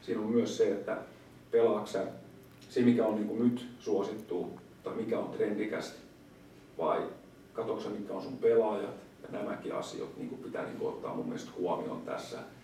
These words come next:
pelitavassakin, ja ne voi olla jotain nyanssijuttuja, prässätäänkö, eikö prässätä ylhäältä, mi-, mikä sopii meille. Ja nämäkin on niinku semmoisia mun mielestä huomioita-,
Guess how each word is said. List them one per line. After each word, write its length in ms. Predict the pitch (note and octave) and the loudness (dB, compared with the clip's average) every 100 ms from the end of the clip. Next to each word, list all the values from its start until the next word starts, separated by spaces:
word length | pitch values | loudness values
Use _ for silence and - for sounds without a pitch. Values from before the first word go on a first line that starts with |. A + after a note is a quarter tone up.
| - - - | -20 -20 -4
pelitavassakin, 1160 | A2+ A2 G2+ A2 A2 - - - - D#2+ D#2+ - - - | 2 2 2 2 2 2 -2 -6 -8 -8 -8 -10 -12 -4
ja 180 | - - | -4 -4
ne 120 | - - | -4 -2
voi 120 | G2+ | 0
olla 140 | - | 0
jotain 440 | - - - A2+ A2 | -2 -4 -4 -2 -2
nyanssijuttuja, 680 | - - - - - - | -2 -4 -6 -8 -6 -8
prässätäänkö, 720 | - - - - - - - | -4 -4 -4 -6 -6 -6 2
eikö 200 | F2+ F2+ | 2 2
prässätä 440 | - - - - - | 0 -4 -6 -6 -4
ylhäältä, 320 | - - - - | -4 -4 -8 -8
mi-, 240 | - - | -8 -6
mikä 200 | - - | -2 -2
sopii 280 | - - G#2+ | -2 -6 -6
meille. 440 | - - - - - - - - - - | -4 -2 -2 -2 -6 -10 -20 -20 -20 -8
Ja 60 | G#2+ | -2
nämäkin 340 | A2+ - F#2+ | 0 0 -2
on 60 | F2+ | -2
niinku 160 | F2 | -2
semmoisia 360 | - - D2 - | -4 -6 -6 -6
mun 100 | F2+ | -4
mielestä 260 | - - - - | -6 -8 -10 -4
huomioita-, 480 | - - - - | 0 0 0 -4